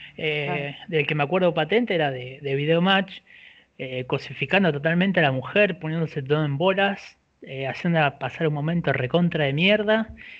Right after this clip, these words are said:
Speaker 1: Y en mi casa nos cagábamos de risa de eso, ¿viste? Y, pero era la sociedad y el contexto, ¿viste? Que, en el que vivíamos.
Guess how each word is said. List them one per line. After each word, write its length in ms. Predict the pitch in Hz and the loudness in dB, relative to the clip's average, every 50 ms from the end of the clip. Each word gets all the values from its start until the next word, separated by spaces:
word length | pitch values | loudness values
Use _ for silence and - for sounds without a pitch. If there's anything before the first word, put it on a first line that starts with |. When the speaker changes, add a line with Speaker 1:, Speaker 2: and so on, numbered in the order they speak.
| - - - _ | -20 -20 -12 _
Speaker 1:
Y 80 | - 151 | 0 0
en 60 | 147 | 2
mi 100 | 156 160 | 2 0
casa 240 | - - - - 202 | -2 -2 0 2 2
nos 80 | 170 - | 2 2
cagábamos 360 | - 180 202 185 170 165 147 | 2 2 2 2 0 0 -2
de 60 | 147 | -2
risa 340 | 180 254 285 226 175 - - | -2 0 0 -2 -2 -2 -2
de 80 | 156 147 | -4 -4
eso, 180 | 131 - 151 | -2 -2 -2
¿viste? 220 | 143 135 139 - 143 | -2 0 0 -2 -2
Y, 140 | 143 143 143 | -2 -2 -2
pero 220 | - 143 135 139 156 | -2 -4 -4 0 0
era 160 | 214 254 233 | 2 2 4
la 360 | 202 170 151 147 147 139 135 127 | 4 4 2 0 -2 -4 -4 -4
sociedad 360 | - 143 120 - 156 151 180 214 | -4 -6 -2 2 4 4 4 4
y 80 | 220 | 4
el 120 | 196 165 - | 2 0 -2
contexto, 520 | 147 135 123 - 226 226 233 - 170 151 | -4 -4 0 0 0 0 0 -2 -4 -2
¿viste? 220 | 147 143 - 151 | -2 -4 -6 -8
Que, 80 | 139 139 | -8 -8
en 160 | 135 131 135 | -8 -8 -8
el 120 | 131 127 - | -10 -10 -10
que 80 | 135 131 | -10 -8
vivíamos. 500 | 147 190 254 262 190 160 147 143 139 | -8 -4 -2 0 0 0 0 -4 -6